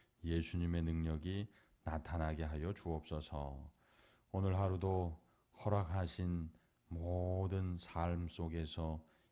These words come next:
일터에서 직장에서 하나님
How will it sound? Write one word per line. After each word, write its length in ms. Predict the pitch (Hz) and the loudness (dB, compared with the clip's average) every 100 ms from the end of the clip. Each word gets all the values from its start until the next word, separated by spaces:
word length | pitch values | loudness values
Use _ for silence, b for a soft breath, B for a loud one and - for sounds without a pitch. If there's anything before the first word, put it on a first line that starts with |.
| b | b
일터에서 1040 | 85 90 87 90 87 85 73 73 69 69 - _ _ - | 0 2 0 0 2 2 -2 -6 -8 -10 -16 _ _ -4
직장에서 840 | 107 - 95 90 87 87 87 82 - _ _ b b b _ | -4 0 2 2 0 0 -2 -2 -6 _ _ b b b _
하나님 640 | - 87 85 85 82 82 | -4 0 2 2 0 -2